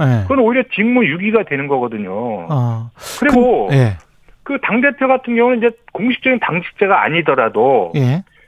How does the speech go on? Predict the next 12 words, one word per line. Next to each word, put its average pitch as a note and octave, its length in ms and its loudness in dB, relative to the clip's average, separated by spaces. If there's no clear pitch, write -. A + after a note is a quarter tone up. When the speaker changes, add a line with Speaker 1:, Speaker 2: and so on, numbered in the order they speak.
Speaker 2:
그 C4 200 -2
자신의 B3+ 460 0
판단을 B3+ 480 -4
위해서 F#3+ 320 2
비공식적인 A3 760 -2
정책이나 G#3+ 540 0
정무적인 F#3 640 -2
자문 F3+ 300 -2
그룹을 E3+ 320 0
둘 D3 140 -2
수 G#3+ 120 -2
있습니다. A2+ 800 -2